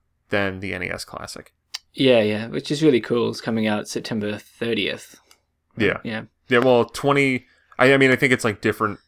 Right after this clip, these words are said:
Speaker 1: in different regions.
Speaker 2: Oh, yeah,
Speaker 1: Like,
Speaker 2: I think
Speaker 1: I
Speaker 2: it's
Speaker 1: think
Speaker 2: the twenty-ninth for you guys.
Speaker 1: Yeah,
Speaker 2: It's
Speaker 1: it's
Speaker 2: the
Speaker 1: twen-, I
Speaker 2: thirtieth,
Speaker 1: think
Speaker 2: yeah.
Speaker 1: the twenty-ninth is the earliest date that it's coming out. I, I think, I know it's coming out in Japan,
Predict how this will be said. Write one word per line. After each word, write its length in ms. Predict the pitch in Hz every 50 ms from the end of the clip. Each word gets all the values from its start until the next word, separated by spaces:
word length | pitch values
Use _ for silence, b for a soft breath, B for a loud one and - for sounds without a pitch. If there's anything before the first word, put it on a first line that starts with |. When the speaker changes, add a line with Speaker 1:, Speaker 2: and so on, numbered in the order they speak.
| _ _
Speaker 1:
in 180 | 101 98 95 90
different 320 | - 101 - - 95 90
regions. 300 | 95 92 90 - 95 95
Speaker 2:
Oh, 20 | 139
yeah, 100 | 135 135
Speaker 1:
Like, 60 | 131
Speaker 2:
I 40 | -
think 100 | 175 165
Speaker 1:
I 20 |
Speaker 2:
it's 60 | 156
Speaker 1:
think 80 | 143 -
Speaker 2:
the 40 | -
twenty-ninth 400 | 139 127 113 107 104 101 104 -
for 60 | - 104
you 120 | 101 95
guys. 200 | 101 95 120 131
Speaker 1:
Yeah, 100 | 120 101
Speaker 2:
It's 260 | 92 92 117 117 -
Speaker 1:
it's 80 | - -
Speaker 2:
the 40 | -
Speaker 1:
twen-, 100 | 165 147
I 40 |
Speaker 2:
thirtieth, 140 | 131 135 135
Speaker 1:
think 140 | - 156 143
Speaker 2:
yeah. 40 | -
Speaker 1:
the 60 | 143
twenty-ninth 600 | - - - 151 147 143 139 135 127 123 120 113 -
is 140 | 120 110 104
the 180 | 107 107 107
earliest 580 | - 110 110 107 110 104 98 - - _ _ _
date 280 | - 101 95 - -
that 100 | - 98
it's 120 | 98 - -
coming 360 | - - 101 98 92 90 90
out. 340 | 90 87 87 87 92 - _ _
I, 180 | - 110 104 107
I 140 | 107 107 104
think, 220 | - - 123 107
I 80 | 113 117
know 160 | 120 120 117
it's 120 | 117 -
coming 220 | - - 117 113 107
out 260 | 104 107 104 - -
in 80 | 104 98
Japan, 720 | - 104 - - - 110 107 107 107 104 104 101 101 98